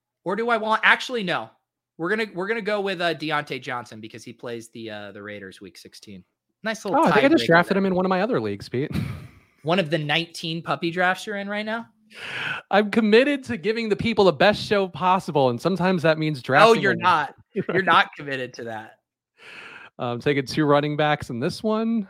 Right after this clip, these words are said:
Speaker 2: <laughs> Let's keep it going. This is very difficult, I have to say.
Speaker 1: Yeah.
Speaker 2: Oh,
Speaker 1: All right.
Speaker 2: God.
Speaker 1: Someone, someone needs to just make a Pete stream bingo card for me and just put me out of my misery.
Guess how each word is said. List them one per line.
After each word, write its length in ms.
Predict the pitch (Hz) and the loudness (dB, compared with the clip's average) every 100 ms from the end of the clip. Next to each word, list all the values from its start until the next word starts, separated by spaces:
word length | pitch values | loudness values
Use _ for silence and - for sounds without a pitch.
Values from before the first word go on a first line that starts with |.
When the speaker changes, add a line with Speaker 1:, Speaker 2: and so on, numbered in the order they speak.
| _ | _
Speaker 2:
<laughs> 840 | _ - - - - _ _ _ | _ -10 -8 -12 -20 _ _ _
Let's 240 | - - - | -12 -10 -16
keep 340 | - - - | -18 -20 -20
it 200 | - - | -18 -10
going. 320 | 165 214 143 - _ _ _ _ - - | -6 -4 -4 -8 _ _ _ _ -20 -8
This 120 | 339 392 | -4 -4
is 60 | |
very 240 | 180 208 170 | 0 0 2
difficult, 460 | 160 - 120 95 | -2 -6 -8 -4
I 80 | 123 | -2
have 100 | 151 | -2
to 60 | 127 | -4
say. 380 | - 113 104 - - _ _ _ _ _ | -6 -4 -4 -10 -16 _ _ _ _ _
Speaker 1:
Yeah. 180 | 135 117 - _ _ _ _ _ _ _ _ _ _ _ _ _ _ _ _ _ _ _ | -14 -14 -20 _ _ _ _ _ _ _ _ _ _ _ _ _ _ _ _ _ _ _
Speaker 2:
Oh, 80 | 160 | 2
Speaker 1:
All 60 | |
right. 180 | 147 131 | 2 0
Speaker 2:
God. 80 | 104 | 0
Speaker 1:
Someone, 260 | 240 294 240 | 2 2 0
someone 320 | - 247 320 | -2 -2 0
needs 180 | 302 - | -2 -6
to 60 | |
just 200 | 196 196 196 | -6 -6 -4
make 220 | 180 175 | -4 -4
a 60 | |
Pete 360 | 143 - 165 165 | -10 -8 -8 -8
stream 400 | - 160 147 143 | -10 -6 -6 -6
bingo 380 | 127 131 127 120 | -6 -6 -6 -8
card 340 | - 117 117 | -6 -6 -6
for 200 | - 123 | -10 -10
me 120 | 120 117 | -10 -10
and 80 | |
just 160 | 113 - | -12 -12
put 180 | 117 - | -12 -8
me 80 | 127 | -6
out 140 | 120 | -6
of 80 | 113 | -6
my 100 | 107 | -10
misery. 460 | 107 110 113 107 | -12 -12 -12 -14